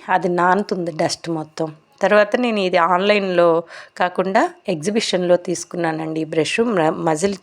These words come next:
చాలా స్టిఫ్గా ఉంటుంది. ఇది అక్కడ ఉన్నటువంటి స్టిఫ్గా ఉన్న ఈ మజిల్స్, మ్,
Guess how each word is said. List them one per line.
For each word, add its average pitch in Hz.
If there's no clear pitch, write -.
చాలా 151
స్టిఫ్గా 160
ఉంటుంది. 165
ఇది 202
అక్కడ 190
ఉన్నటువంటి 175
స్టిఫ్గా 208
ఉన్న 180
ఈ 175
మజిల్స్, 165
మ్, 175